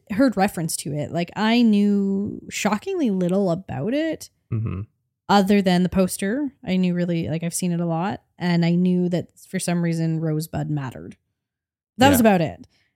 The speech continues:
Speaker 1: Um,
Speaker 2: Yeah, sa-, same.
Speaker 1: and to go in being like, "This is well lauded as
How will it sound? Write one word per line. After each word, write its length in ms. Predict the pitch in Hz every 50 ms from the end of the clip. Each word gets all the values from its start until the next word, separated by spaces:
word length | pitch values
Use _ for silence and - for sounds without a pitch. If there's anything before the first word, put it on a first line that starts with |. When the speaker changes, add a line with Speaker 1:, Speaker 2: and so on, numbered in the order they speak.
| _ _ _ _
Speaker 1:
Um, 320 | - 214 190 170 160 - - 247 254
Speaker 2:
Yeah, 200 | 135 127 107 95 107 - _ _
sa-, 180 | _ - - - - - - 151
same. 380 | - - - 185 120 104 98 - - _ _ _ _ _ _ _
Speaker 1:
and 100 | 240 247
to 80 | 247 226
go 200 | 240 233 240 247
in 180 | 247 240 240 226
being 240 | 220 202 202 196
like, 340 | 190 180 175 175 175 - - _ _ _ _ _ _ _ _ _ _ _ _ _ _ _ _ _ _ _ _ _ _ _ _ _ _
"This 280 | - 214 190 - - -
is 360 | - - 190 185 180 180 180
well 600 | 185 180 180 185 180 175 170 170 170 170 165 156 -
lauded 640 | - 170 170 160 156 156 156 156 156 151 151 165 - -
as 580 | - 151 147 151 151 147 151 170 - - -